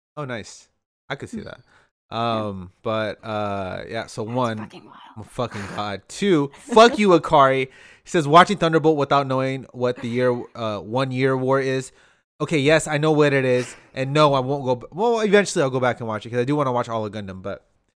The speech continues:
Speaker 1: still, it, it's, it's, i-, i-,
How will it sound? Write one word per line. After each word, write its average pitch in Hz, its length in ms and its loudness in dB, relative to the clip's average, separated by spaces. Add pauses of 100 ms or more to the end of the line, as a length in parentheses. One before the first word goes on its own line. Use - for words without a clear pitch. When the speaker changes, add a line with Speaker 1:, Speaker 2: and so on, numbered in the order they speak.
(240)
Speaker 1:
still, 123 500 0 (580)
it, 156 240 4
it's, 165 260 -2
it's, 151 280 -4 (400)
i-, 185 40 -2
i-, 214 400 -2